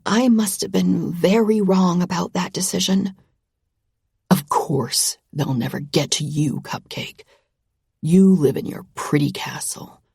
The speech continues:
and you had your North Shore Knight protecting you. They would never get to you because your daddy would shield you,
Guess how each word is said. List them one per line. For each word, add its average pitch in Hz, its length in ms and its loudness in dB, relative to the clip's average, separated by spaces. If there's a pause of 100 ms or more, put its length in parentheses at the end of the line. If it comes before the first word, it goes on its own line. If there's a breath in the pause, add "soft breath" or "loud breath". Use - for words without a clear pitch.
(340)
and 151 160 4
you 190 160 6
had 147 200 2
your 170 120 4
North 170 440 6
Shore - 320 -4
Knight 139 300 -2
protecting - 640 -4
you. - 260 -12 (800)
They 117 120 -4
would - 200 -4
never 123 440 -4
get - 260 -12
to - 100 -8
you 143 200 -14
because 151 400 -2
your 147 100 2
daddy 151 560 0
would 131 160 -2
shield - 440 -2
you, - 280 -16